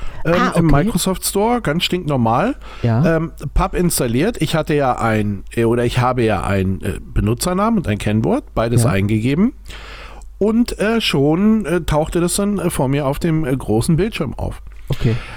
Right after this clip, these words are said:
Speaker 1: So, und, und dieses Vergnügen hatte ich noch so circa zehn Minuten für mich. Weil,
Speaker 2: <laughs>
Speaker 1: ähm, man, na ja, ist ja, wenn, <laughs> wenn du irgendwas, äh, wenn du irgendwas, äh, neu hast, das, äh, so, auch so mit einem Angebot daherkommt,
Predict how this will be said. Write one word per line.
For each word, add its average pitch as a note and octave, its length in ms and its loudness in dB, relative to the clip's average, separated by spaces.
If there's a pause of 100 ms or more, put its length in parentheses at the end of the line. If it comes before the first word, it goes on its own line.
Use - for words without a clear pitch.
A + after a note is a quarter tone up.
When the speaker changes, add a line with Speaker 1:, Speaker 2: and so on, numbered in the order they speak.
(180)
Speaker 1:
So, - 460 -2
und, E3 400 0
und E3+ 180 0
dieses B3+ 280 2
Vergnügen G3 480 2
hatte F#3 180 0
ich E3+ 80 2
noch E3+ 160 2
so D3+ 260 0
circa C3 540 0
zehn E3 280 0
Minuten F3 360 4
für C3 140 0
mich. A#3 320 0 (380)
Weil, D3 500 4 (200)
Speaker 2:
<laughs> - 200 -12
Speaker 1:
ähm, F3+ 280 4
man, D#3+ 240 6
na D3 180 6
ja, B2+ 320 6
ist D3 420 2
ja, E3+ 200 2
wenn, F3 180 4 (100)
<laughs> D3 100 6
wenn E3+ 120 4
du E3+ 60 4
irgendwas, D#3+ 460 2
äh, D#3+ 200 6
wenn C3 120 4
du C3 60 2
irgendwas, D3 440 0
äh, C3+ 140 4
neu C3+ 320 2
hast, E3+ 320 0
das, C3+ 160 0
äh, C3+ 200 0 (120)
so, C3+ 180 0
auch B2 220 4
so B2 240 2
mit C3 160 2
einem A#2 220 0
Angebot C3+ 540 2
daherkommt, G2 600 0